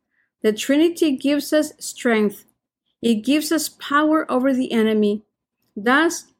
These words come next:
it had to be one of the most important truths of our church to be denied, condemned, shoved under the carpet, and destroyed at any cost.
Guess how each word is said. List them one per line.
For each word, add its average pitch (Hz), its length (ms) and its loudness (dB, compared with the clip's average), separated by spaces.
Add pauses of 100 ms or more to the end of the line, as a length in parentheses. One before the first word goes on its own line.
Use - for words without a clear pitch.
it 233 200 2
had 269 280 -2
to 339 100 0
be 302 160 2
one 254 300 2
of 285 100 0
the 262 120 0
most 262 360 0
important 277 720 -2
truths 294 400 -2
of 233 240 -6
our 226 100 0
church 269 560 -4
to 240 140 0
be 226 140 -2
denied, 220 580 0 (340)
condemned, 240 640 2 (240)
shoved 285 540 -2
under 262 280 2
the 240 120 0
carpet, 277 540 -2
and 240 180 0
destroyed 262 640 -2
at 226 100 -2
any 226 280 0
cost. 202 580 -4